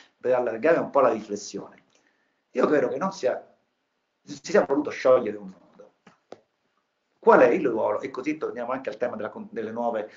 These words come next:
delle modifiche all'imputazione. Ma a cosa serve l'udienza preliminare?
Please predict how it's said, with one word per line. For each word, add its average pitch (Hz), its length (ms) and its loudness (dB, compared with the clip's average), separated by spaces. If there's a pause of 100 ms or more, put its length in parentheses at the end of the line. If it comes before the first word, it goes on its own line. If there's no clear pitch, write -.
delle 123 180 -4
modifiche 123 360 -4
all'imputazione. - 880 -10 (380)
Ma - 300 -6 (1080)
a 185 140 2
cosa 208 240 6
serve 156 320 6
l'udienza 113 440 -8
preliminare? - 520 -20